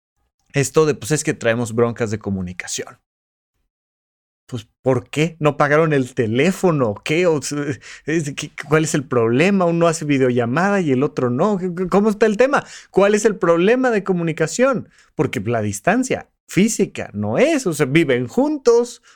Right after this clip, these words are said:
nadie les está, este, generando, este, ninguna trampa para hackear el mensaje. Pues sí, pero yo trato de mandar un mensaje y ella, él, entiende una cosa completamente diferente.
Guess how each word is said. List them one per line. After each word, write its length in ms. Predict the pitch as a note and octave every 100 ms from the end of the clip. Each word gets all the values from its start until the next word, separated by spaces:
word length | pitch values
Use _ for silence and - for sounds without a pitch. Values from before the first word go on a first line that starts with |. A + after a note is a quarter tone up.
| _ _ _
nadie 560 | C#3 E3 F#3+ G#3+ A3+ G#3+
les 160 | E3 D3
está, 540 | D3 F#3 F3 F3+ E3
este, 420 | D3 B2+ C#3+ C3+
generando, 800 | C3 D3 C#3 D#3 F3 F3 E3+ C#3 - - -
este, 400 | C#3 B2+ D3 D3
ninguna 500 | D3 D#3+ F#3 F3+ -
trampa 400 | F3 F#3 F#3 E3+
para 200 | C3+ B2
hackear 400 | C3 - E3 E3
el 100 | D3
mensaje. 800 | C3+ C3+ G3+ A#3 A3 G3 E3+ - _ _ _
Pues 200 | - C#3+
sí, 440 | - - - C4 - _ _ _ _ - _ _
pero 560 | D#3 D3 C3+ B2+ A2 G#2+ _ _ -
yo 400 | B2 B2 E3 E3 -
trato 720 | F3+ F3+ - - C3 C3+ - -
de 220 | A#2+ A#2
mandar 360 | A2 A2 B2 C#3
un 140 | D3
mensaje 640 | D#3+ F3+ G#3 F#3 F#3 - _ _ _ _ _ _ -
y 240 | E3 A#3
ella, 520 | A#3 A3 F#3+ F#3 - _ -
él, 560 | G#3 A3+ A3 B3 B3 -
entiende 460 | D#3+ E3 F#3+ F3+
una 160 | F3+ D#3+
cosa 260 | F3 E3+
completamente 680 | E3 B2+ B2+ D3 A#2 A2 G#2+
diferente. 580 | G2 G2 E2 E2 _